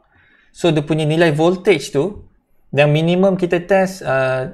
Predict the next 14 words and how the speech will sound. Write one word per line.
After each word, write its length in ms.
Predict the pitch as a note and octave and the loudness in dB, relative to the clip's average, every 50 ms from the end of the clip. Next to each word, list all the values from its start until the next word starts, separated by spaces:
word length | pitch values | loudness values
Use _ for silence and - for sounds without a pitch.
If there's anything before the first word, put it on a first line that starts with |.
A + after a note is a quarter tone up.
| - - - | -16 -20 -12
kosong 640 | - - D3 C#3+ - - - E3+ E3+ E3 E3 D3+ - | -6 -4 -4 -4 -4 -6 -4 -4 -4 -4 -6 -6 -4
point 400 | E3 D#3+ D#3 D3+ D3+ C#3+ D3 - | -2 -2 0 0 -2 -4 -4 -6
tujuh 160 | C#3 C#3 C#3+ | -4 -2 -2
sembilan, 400 | C#3 - - C#3+ C#3 C#3+ C#3+ C#3 | -4 -4 -4 -2 0 0 0 0
kosong 240 | C#3 B2+ - C#3 - | -2 -6 -6 -6 -6
point 160 | C#3 C3 C3 | -4 -2 -2
lapan. 240 | C3 B2+ - A#2+ B2+ | -2 -2 -2 -4 -4
So, 160 | - C#3+ C3+ | -6 -8 -6
saya 160 | C#3 C3+ C3 | -6 -6 -6
terus 240 | C3+ C#3+ C3 B2+ C3 | -4 -6 -6 -6 -4
tulis 320 | - C#3+ C3 C3 B2+ - | -8 -4 -4 -4 -4 -4
kosong 240 | - C3 - C3+ C3+ | -8 -8 -8 -8 -6
point 160 | - C3+ B2 | -4 -4 -2
lapan. 400 | A#2 A#2 A#2+ - - F3 G#3 A3 | -2 -4 -4 0 0 -2 -2 -2